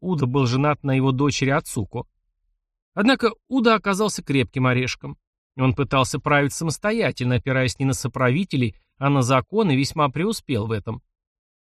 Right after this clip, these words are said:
Фудзивара Мотоцуне не был отправлен в отставку с должности правого министра, но император не сделал его своим кампаку. А в восемьсот девяносто первом году, после смерти Мотоцуне,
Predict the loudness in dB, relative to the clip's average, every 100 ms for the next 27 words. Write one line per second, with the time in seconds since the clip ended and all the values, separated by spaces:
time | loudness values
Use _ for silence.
0 | _ _ -2 0 2 2 2 2 2 -2
1 | -2 -4 0 0 -4 _ 0 2 4 2
2 | 0 0 2 2 2 0 -2 -2 -2 -2
3 | -4 0 2 2 0 -2 -4 2 2 4
4 | 2 2 2 0 -4 -12 -12 _ _ 0
5 | 2 2 2 0 0 2 2 0 0 2
6 | 2 0 -4 -2 -2 0 0 -2 -2 -6
7 | -8 -10 -14 _ _ _ _ 0 2 2
8 | 0 -2 -4 -4 -2 0 -2 -4 -6 -2
9 | 0 0 0 0 -2 -2 -4 -4 -2 2
10 | 2 2 -2 -2 -4 -4 -2 -2 -2